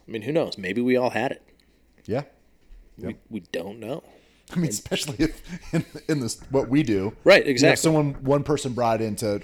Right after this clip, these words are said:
Speaker 2: our school, then
Speaker 1: Right.
Speaker 2: we're all gonna, on some
Speaker 1: The, the,
Speaker 2: level.
Speaker 1: the odds of it, the R naught is so high that, that the odds of us getting it are,
Speaker 2: Mm-hmm.
Speaker 1: you know.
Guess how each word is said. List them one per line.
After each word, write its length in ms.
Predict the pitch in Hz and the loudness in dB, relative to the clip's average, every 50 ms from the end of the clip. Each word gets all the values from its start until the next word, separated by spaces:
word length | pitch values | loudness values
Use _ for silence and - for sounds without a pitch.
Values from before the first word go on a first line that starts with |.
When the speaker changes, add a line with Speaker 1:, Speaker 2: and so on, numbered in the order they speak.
| - | -2
Speaker 2:
our 440 | - 107 104 104 104 101 98 98 - - - - - - - - - | 0 2 4 4 4 2 0 -2 -4 -10 -18 -18 -18 -18 -20 -18 -14
school, 420 | - - - - 135 131 123 113 104 | -10 -6 0 2 4 4 6 4 4
then 140 | 104 101 | 4 4
Speaker 1:
Right. 140 | 156 175 107 | 4 4 4
Speaker 2:
we're 100 | 107 104 | 4 4
all 220 | 104 104 101 101 98 | 4 4 4 2 0
gonna, 280 | 87 95 90 90 85 - - - _ _ - - - - - - - - | -2 -6 -6 -6 -8 -10 -14 -20 _ _ -20 -20 -20 -20 -20 -20 -16 -12
on 120 | - 104 98 | -10 -8 -6
some 160 | - 123 127 | -2 0 0
Speaker 1:
The, 60 | 123 | 2
the, 60 | 98 | 2
Speaker 2:
level. 360 | 101 104 127 117 110 90 87 85 - | 2 2 4 4 4 2 0 0 0
Speaker 1:
the 200 | 127 120 113 117 - - - | 0 0 0 -2 -6 -6 -2
odds 280 | 123 120 131 139 135 | 0 2 2 2 2
of 120 | 143 135 139 | 2 2 2
it, 100 | 131 - | 2 2
the 120 | 110 95 | 0 0
R 180 | 85 110 123 123 | 2 0 0 0
naught 200 | 127 123 123 120 | 0 0 2 4
is 100 | 104 - | 6 6
so 200 | - 120 117 117 | 6 4 4 2
high 360 | 120 110 107 107 110 107 - _ | 0 0 0 -2 -2 -4 -6 _
that, 280 | - 110 104 101 87 87 | -6 -4 -4 -4 -6 -6
that 180 | 107 104 98 95 - _ _ _ _ _ _ _ - | -6 -6 -6 -8 -10 _ _ _ _ _ _ _ -12
the 140 | 120 107 98 | -10 -8 -6
odds 260 | 110 107 104 110 - | -6 -6 -6 -6 -8
of 100 | 104 101 | -8 -6
us 200 | 104 104 - - | -4 -4 -4 -4
getting 320 | - 113 107 107 104 101 | -4 -4 -6 -6 -6 -8
it 200 | 98 101 101 - - | -10 -12 -14 -14 -14
are, 180 | - 110 113 113 _ _ _ _ _ _ - 87 | -14 -12 -14 -14 _ _ _ _ _ _ -14 -14
Speaker 2:
Mm-hmm. 280 | 85 78 95 87 85 78 - - 285 302 _ _ _ _ _ | -12 -12 -10 -12 -12 -14 -16 -20 -20 -20 _ _ _ _ _
Speaker 1:
you 80 | 123 110 | -20 -18
know. 160 | 95 92 113 | -18 -20 -20